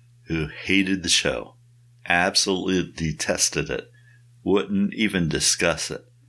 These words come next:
They felt that the program was demeaning to the people of Kentucky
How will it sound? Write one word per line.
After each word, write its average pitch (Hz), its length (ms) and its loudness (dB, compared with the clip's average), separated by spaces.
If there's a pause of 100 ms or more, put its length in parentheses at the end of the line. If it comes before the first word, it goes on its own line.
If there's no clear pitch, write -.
(160)
They - 140 2
felt 113 360 2
that 92 260 0
the 82 340 -2
program 110 640 0 (180)
was 85 160 0
demeaning 110 640 2
to 98 200 2
the 80 100 -2
people 101 520 0
of 85 280 0
Kentucky - 640 -4